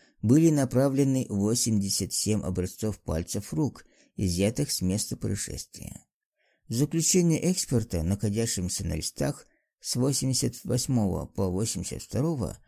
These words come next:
этого же тома, указано, что он получил эти восемьдесят семь образцов.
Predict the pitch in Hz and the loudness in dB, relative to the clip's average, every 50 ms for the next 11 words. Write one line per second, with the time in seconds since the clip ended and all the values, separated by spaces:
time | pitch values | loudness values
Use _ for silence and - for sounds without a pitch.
0 | _ _ _ _ - - 127 123 - 104 95 95 87 87 80 - - - 85 65 | _ _ _ _ -2 -2 0 2 2 2 2 2 0 0 -4 -4 -4 -4 -4 -4
1 | 60 52 - - _ _ _ _ _ _ - - 160 - - - 277 233 208 151 | -4 -8 -10 -14 _ _ _ _ _ _ -8 -8 -8 -4 0 0 2 2 0 0
2 | 151 143 139 123 - - _ _ _ _ _ _ - - - 143 147 165 180 170 | -4 -6 -6 -8 -10 -14 _ _ _ _ _ _ -12 -2 2 4 4 4 4 2
3 | - 165 165 160 156 - - 175 170 170 - 151 160 160 - - - - - 117 | 2 2 2 2 2 2 4 2 2 4 4 2 2 2 2 -2 -2 -2 -2 0
4 | 107 110 127 127 - 127 120 113 110 - 104 101 - - - - 98 101 - - | 0 2 2 0 0 0 0 0 -2 -4 -6 -6 -6 -6 -4 -2 -2 -2 -4 -6
5 | - 85 85 76 - - - - - - - - - | -8 -8 -8 -8 -8 -10 -12 -14 -12 -12 -14 -18 -20